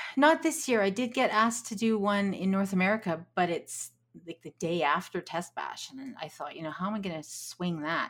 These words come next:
So told them no, 'cause I, I don't like to take on too much. So I don't have anything else this year, but lining some stuff up for next spring.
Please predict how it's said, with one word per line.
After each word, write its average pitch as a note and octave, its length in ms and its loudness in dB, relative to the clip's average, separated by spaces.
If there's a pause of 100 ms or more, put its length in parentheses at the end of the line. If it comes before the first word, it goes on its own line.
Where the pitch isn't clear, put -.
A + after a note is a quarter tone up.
So C#3+ 400 -4 (320)
told C4 240 4
them C#4+ 160 8
no, G#3+ 320 10
'cause G#3+ 220 0
I, F3+ 280 4 (140)
I F#3 80 2
don't F#3+ 220 2
like G3 180 0
to F3+ 180 -4 (120)
take G3 220 -6
on F#3 180 2
too F#3+ 180 -4
much. F3+ 380 -2
So D#3 340 -4 (380)
I F3 40 -16
don't B3 140 6
have C#4 80 6
anything C4 360 4
else A3+ 200 2 (160)
this G#3 320 2
year, G3+ 220 -2
but F#3+ 340 -2
lining F3+ 240 2
some F#3 160 -6
stuff F3+ 180 -10
up - 160 -12
for F3+ 120 -8
next - 400 -8
spring. F3 440 -6